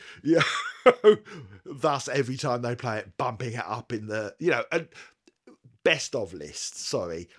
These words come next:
I'm saying it now, when best of lists are voted on, nine times out of ten, a lot of the,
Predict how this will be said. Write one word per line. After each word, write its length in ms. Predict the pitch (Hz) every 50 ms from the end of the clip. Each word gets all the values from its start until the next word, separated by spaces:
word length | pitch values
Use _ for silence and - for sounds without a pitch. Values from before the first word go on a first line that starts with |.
| _ -
I'm 140 | 123 123
saying 280 | 117 - 135 117 113 107
it 120 | 107 82
now, 300 | 98 107 95 87 82 - _ _ _
when 160 | - 110 120
best 320 | 117 - 139 139 131 - -
of 140 | 117 107 95
lists 260 | 98 98 90 - -
are 40 | 92
voted 320 | 80 90 87 82 64 73
on, 140 | 82 80 85 87 - - - - _ -
nine 200 | 160 151 139 -
times 280 | - 120 107 98 95
out 120 | 104 82 71
of 60 | -
ten, 200 | - 113 92 92
a 40 | 92
lot 140 | 98 87
of 60 | 71 80
the, 160 | 85 90